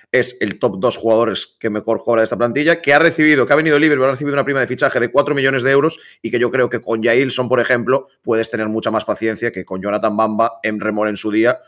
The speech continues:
o incluso en la temporada pasada, cuando Larsen metía, eh, metía dos o tres goles valiendo doce millones, pues es normal que hubiera nerviosismo, que no con Gallardo, que Gallardo al fin y al cabo cuando vino, pues no tenía esas exigencias porque no haces un desembolso grande. ¿Qué pasa con el tema Bamba? Y ya para terminar, porque la gente lo está preguntando mucho por el chat.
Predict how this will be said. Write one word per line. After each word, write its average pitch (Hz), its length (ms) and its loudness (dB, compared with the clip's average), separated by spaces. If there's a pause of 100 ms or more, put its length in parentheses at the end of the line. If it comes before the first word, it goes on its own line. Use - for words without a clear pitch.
(140)
o 156 160 6
incluso 135 480 0 (340)
en 110 140 -4
la 101 80 0
temporada 104 400 -2
pasada, 113 300 0
cuando 98 240 -4
Larsen 104 260 -2
metía, 110 340 -2 (120)
eh, 98 120 -2
metía 107 280 -4
dos 110 160 -4
o 95 40 -16
tres 101 160 -10
goles 104 300 -2
valiendo 104 320 -6
doce 107 180 -6
millones, 110 280 -4
pues - 160 -10
es 104 80 -14
normal 107 260 -2
que - 80 -12
hubiera 104 180 0
nerviosismo, 107 540 -6
que 113 140 -8
no 107 100 -6
con 120 180 -8
Gallardo, 113 520 -2 (240)
que 101 100 -6
Gallardo 95 320 -2
al 98 80 -4
fin 107 120 -8
y - 20 0
al 101 80 0
cabo 104 200 0
cuando 104 240 -4
vino, 107 200 -8
pues - 160 -20
no 98 80 -16
tenía 95 220 -12
esas 98 220 -10
exigencias 107 400 -8
porque 107 220 -10
no 113 100 0
haces 120 200 -4
un 123 80 -12
desembolso 101 480 -10
grande. 107 320 -2 (320)
¿Qué 139 100 -2
pasa 135 260 2
con 135 140 0
el 127 80 -2
tema 131 180 2
Bamba? 120 600 2
Y 107 160 -4
ya 117 420 4
para 117 160 2
terminar, 120 380 -2
porque 101 140 -8
la 107 80 -4
gente 123 200 -6
lo 117 60 -4
está 123 160 -6
preguntando 113 380 -4
mucho 110 200 -10
por 107 120 -4
el 101 80 -6
chat. 104 180 -2